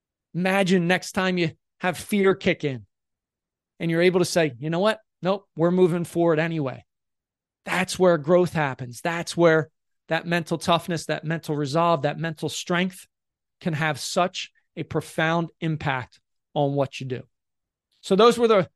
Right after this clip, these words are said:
top five strategies to build mental toughness, right? Stack wins.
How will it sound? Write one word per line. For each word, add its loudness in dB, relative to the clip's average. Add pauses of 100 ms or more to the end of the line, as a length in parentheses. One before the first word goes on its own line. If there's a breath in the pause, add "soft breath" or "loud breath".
(160)
top 0
five 2
strategies -2
to -10
build -2
mental -6
toughness, -6
right? -6
Stack 0
wins. 0